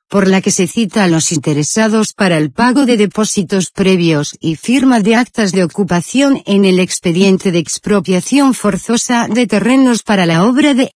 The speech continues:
mejora del abastecimiento al Torno y Rebollar.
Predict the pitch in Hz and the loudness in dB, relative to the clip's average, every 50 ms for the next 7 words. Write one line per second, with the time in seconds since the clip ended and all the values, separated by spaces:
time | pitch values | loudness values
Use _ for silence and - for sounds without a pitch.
0 | - 175 165 156 147 - 202 208 208 196 190 190 180 175 165 165 165 - - - | -6 -4 -4 -4 -4 -2 -2 0 0 2 0 0 0 0 0 0 -2 -4 -2 -2
1 | 208 202 - 202 196 214 233 233 233 220 185 208 196 185 160 156 143 - 214 214 | -2 -2 -2 0 0 2 2 2 2 0 0 0 0 0 0 0 0 0 0 2
2 | 233 220 208 202 185 165 160 156 143 156 160 175 202 220 247 254 | 2 2 2 2 0 0 -2 -2 0 0 0 2 2 2 0 -2